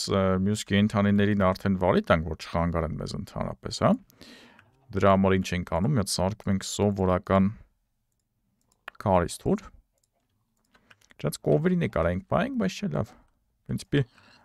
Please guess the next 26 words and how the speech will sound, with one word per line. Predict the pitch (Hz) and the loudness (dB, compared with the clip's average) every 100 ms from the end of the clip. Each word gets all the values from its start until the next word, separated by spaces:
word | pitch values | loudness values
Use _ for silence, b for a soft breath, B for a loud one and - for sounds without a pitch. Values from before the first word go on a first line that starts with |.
| - | -2
ամեն | 101 120 120 | 2 2 4
կենդանոց | 107 113 120 120 98 | 2 4 2 2 2
երկու | 104 110 | 2 2
հատ | 107 95 | 0 0
լինի, | 104 110 | 0 0
էլի | 95 | 0
հերիք, | 95 85 - - | 0 -2 -6 -8
հերիք | 98 95 - | -6 -6 -4
անեն | 90 87 - | -4 -4 -4
սա | - | -4
որ։ | 95 - _ _ _ _ - _ | -4 -8 _ _ _ _ -20 _
Հələ | 98 98 | -4 -2
կովեր | - 104 113 | 0 0 2
ջան։ | 117 165 - _ _ _ _ _ _ _ _ _ _ _ _ _ - | 2 2 -2 _ _ _ _ _ _ _ _ _ _ _ _ _ 6
Արա, | 120 151 _ _ _ _ _ - | 8 8 _ _ _ _ _ -4
ընկավ։ | 92 85 - - _ _ _ _ _ _ - | -2 -2 -6 -14 _ _ _ _ _ _ -20
Ափսոս։ | - - - - b b b b b - | -14 -12 -12 -14 b b b b b -4
Այ | 101 | 0
որ | 110 | 0
մի | 117 | -2
քիչ | - - _ _ _ _ _ _ _ _ _ - | -8 -18 _ _ _ _ _ _ _ _ _ -2
հանգիստ | 101 107 120 120 - | 2 2 2 -2 2
կայնեն, | 98 110 143 - | 4 4 0 -2
շատ | 95 - | -4 -2
լավ | 85 - | -4 -2
կլինի։ | 92 90 | -6 -4